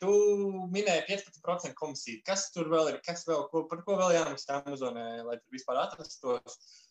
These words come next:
Eh, un, un ko nozīmē reklāmas? Vispār pastāst vairāk par s-,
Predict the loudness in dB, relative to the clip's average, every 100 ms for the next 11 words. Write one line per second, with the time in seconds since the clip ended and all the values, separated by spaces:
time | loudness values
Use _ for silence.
0 | -6 2 4 4 0 -4 -6 -6 -6 -2
1 | -2 0 -2 0 2 4 4 2 0 -2
2 | -4 -10 -4 0 0 0 -4 -2 0 0
3 | -4 -6 -6 -8 -14 -16 -16